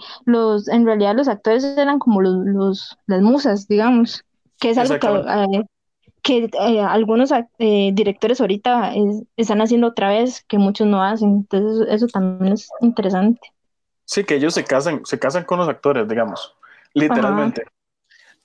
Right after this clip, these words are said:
Speaker 2: Este,
Speaker 1: Ujú.
Speaker 2: ok, vamos a ver, yo te diría que a mí me encanta la inter-, las interpretaciones de Brad Pitt,
Speaker 1: Ajá,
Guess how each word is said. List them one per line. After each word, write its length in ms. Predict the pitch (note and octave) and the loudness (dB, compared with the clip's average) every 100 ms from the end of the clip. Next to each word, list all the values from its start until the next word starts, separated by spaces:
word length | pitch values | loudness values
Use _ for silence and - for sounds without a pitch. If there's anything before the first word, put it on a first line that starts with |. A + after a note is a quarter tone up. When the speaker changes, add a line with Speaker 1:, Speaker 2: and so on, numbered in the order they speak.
| _ - | _ -2
Speaker 2:
Este, 960 | D#3 D3+ A#3 A#3 D3+ D3 D3 D3 C#3 | 0 2 2 2 2 2 2 2 2
Speaker 1:
Ujú. 0 | |
Speaker 2:
ok, 720 | C3 - D3 A#2+ - _ B2 - | 0 -2 -2 -2 -6 _ -18 -12
vamos 320 | C3+ C3+ C#3 | -4 -2 0
a 80 | C#3+ | 0
ver, 220 | C3 B2 | 0 -2
yo 500 | B2 D3 F#3+ A3 - _ _ _ | -2 0 2 0 -4 _ _ _
te 100 | D3 | 0
diría 480 | C#3 C3+ D#3 F3 F3 | 0 2 2 0 -2
que 360 | D#3 D#3 D#3+ - | -4 -2 -2 -2
a 80 | C3 | -4
mí 80 | C3+ | -2
me 100 | D3 | -4
encanta 680 | D3 D3 D3 D3+ D#3 D#3 - _ _ _ _ _ _ - - _ - | -4 -6 -2 0 0 -2 -8 _ _ _ _ _ _ -20 -20 _ -4
la 100 | C3 | -2
inter-, 300 | C3 C3 C3 | 0 -2 -2
las 240 | C3+ C#3 C3+ | 0 0 -2
interpretaciones 720 | C3 C3 C3+ C3 B2+ C#3+ E3 | -4 -2 -2 -2 -2 -2 0
de 80 | C#3+ | 2
Brad 260 | C3 C3 | 0 0
Pitt, 200 | D3+ G3 - _ _ _ _ _ _ _ _ B3 | -2 -2 -6 _ _ _ _ _ _ _ _ -2
Speaker 1:
Ajá, 480 | A#3 G3+ F#3+ A3+ | 0 0 0 0